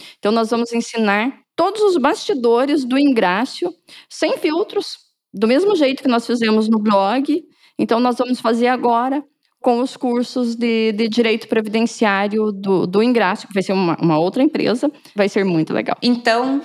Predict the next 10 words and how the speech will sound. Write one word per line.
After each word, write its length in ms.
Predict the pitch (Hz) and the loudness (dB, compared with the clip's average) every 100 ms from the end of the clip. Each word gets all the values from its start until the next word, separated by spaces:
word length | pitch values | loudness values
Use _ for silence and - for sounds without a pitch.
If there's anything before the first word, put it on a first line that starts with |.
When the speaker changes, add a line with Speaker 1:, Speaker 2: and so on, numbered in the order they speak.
| - | -8
Speaker 2:
soubemos 560 | - - 180 165 165 160 | -6 -2 0 0 0 0
aí 140 | 151 | -2
dos 440 | 147 143 - - - | -2 -6 -8 -8 -4
planos, 680 | 220 233 262 277 - - - | 0 2 2 0 -2 -4 -2
novidades 500 | 185 190 165 165 - | -4 -2 -4 -4 -8
quentinhas 840 | 165 160 160 - 190 233 233 - | -6 -4 -4 -6 -6 -6 -8 -10
pra 160 | - 170 | -12 -12
vocês. 880 | 160 - 165 196 214 208 - - - | -12 -8 -8 -6 -8 -10 -14 -16 -10
E 100 | - | -4
agora, 420 | 240 214 226 262 | -2 0 0 -4